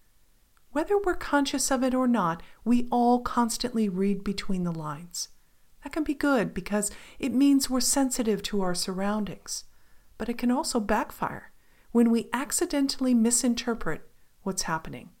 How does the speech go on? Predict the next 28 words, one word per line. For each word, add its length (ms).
That's 260
why 140
a 80
friend 260
of 120
mine 280
swears 640
by 140
a 100
go-to 540
hack. 440
Talk 400
more 160
than 160
you 120
type. 360
Janie 320
could 200
have 120
used 300
this 180
technique 600
because 380
talk 380
more 160
than 220
you 100
type 400